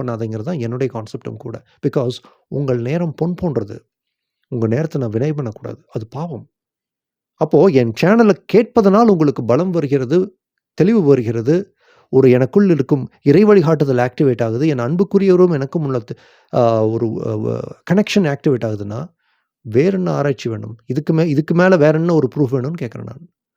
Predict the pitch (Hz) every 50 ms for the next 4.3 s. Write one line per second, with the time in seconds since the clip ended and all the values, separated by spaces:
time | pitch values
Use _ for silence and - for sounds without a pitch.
0 | _ _ - 117 110 117 110 113 - - 190 190 170 - - 147 127 - - -
1 | 151 147 175 170 - - 117 113 107 107 - 107 104 104 113 123 120 113 131 139
2 | 131 110 101 98 98 107 - - _ _ _ _ _ _ _ _ _ _ _ _
3 | _ _ _ _ _ _ _ _ - 117 113 110 107 110 104 104 - - 117 104
4 | 104 113 135 143 185 202